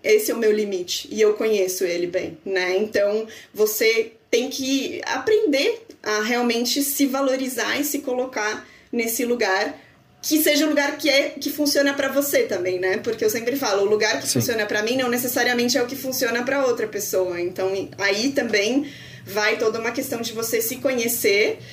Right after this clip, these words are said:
Speaker 1: e saber o que você quer, o que é a sua definição de sucesso, aonde você quer chegar, pra você se colocar dessa forma, né?
Speaker 2: Muito bom, muito bom. Olha, eu tenho algu-, mais alguns dados que eu achei muito legais, eu queria passar pra, pra,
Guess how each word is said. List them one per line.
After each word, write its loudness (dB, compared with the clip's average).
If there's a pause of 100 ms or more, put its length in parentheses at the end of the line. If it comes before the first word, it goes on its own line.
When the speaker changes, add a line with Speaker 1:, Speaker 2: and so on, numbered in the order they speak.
(240)
Speaker 1:
e -4
saber 2
o 0
que -8
você -4
quer, 2
o -2
que -2
é 2
a -4
sua -4
definição -4
de -8
sucesso, 0
aonde -2
você -2
quer -2
chegar, 0 (220)
pra 2
você 0
se -2
colocar 0
dessa -2
forma, -2
né? -6 (560)
Speaker 2:
Muito 2
bom, -2 (680)
muito -4
bom. -2
Olha, -2 (100)
eu 4
tenho 2
algu-, 0
mais 4
alguns 4
dados 2
que -2
eu 2
achei 2
muito 2
legais, 0
eu 0
queria 0
passar -2
pra, -2 (160)
pra, -4